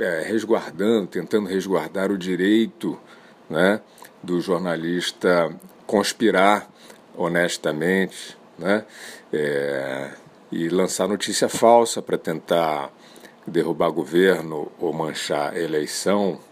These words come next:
né? Você ainda podia achar que, não, vamos defender aí a dignidade, é, dos jornalistas de soltarem fake news de grife,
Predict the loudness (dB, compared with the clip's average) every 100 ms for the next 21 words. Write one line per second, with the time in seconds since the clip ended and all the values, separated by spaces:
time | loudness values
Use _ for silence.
0 | -20 -8 0 0 0 -4 -2 0 -2 0
1 | -2 2 2 0 0 0 0 -2 -2 -2
2 | -2 -4 -2 -2 -2 0 2 2 2 0
3 | -4 -8 -18 -18 -18 -12 -8 -6 -4 -4
4 | -4 -2 0 2 0 -4 -6 -4 -6 -6
5 | -4 -4 0 -2 0 -2 -2 -4 -4 -6
6 | -6 -6 -6 -2 -2 0 -2 0 -2 -6
7 | -14 -20 -20 -20 -4 2 2 2 0 0
8 | 0 0 2 2 0 -4 -10 -12